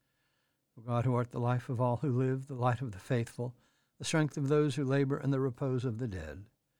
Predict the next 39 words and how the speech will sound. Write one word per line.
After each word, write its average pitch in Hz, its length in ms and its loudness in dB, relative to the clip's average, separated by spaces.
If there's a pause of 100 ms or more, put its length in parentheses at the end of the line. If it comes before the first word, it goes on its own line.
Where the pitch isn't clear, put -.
(380)
we 123 200 2
thank 123 300 0
thee 131 120 2
for 139 160 -2
the 135 120 0
timely 143 380 0
blessings 110 500 -2
of 117 120 0
the 113 100 0
day, 131 280 2 (380)
and 165 120 -4
humbly 240 300 4
beseech - 500 0
thy 123 160 2
merciful 147 460 0
protection 156 520 -4
all 135 160 4
the 139 80 2
night. 101 400 -2 (800)
Bring 123 280 2
us, 120 220 -2
we 120 140 0
pray 123 280 2
thee, 120 200 2
in 117 140 4
safety 120 500 0
to - 140 -6
the 113 100 -2
morning 117 340 4
hours, 104 480 -4 (500)
through 107 100 -10
him 147 240 6
who 139 140 6
died 135 360 4
for 139 180 0
us 139 220 0
and 127 160 2
rose 143 300 2
again, 147 400 2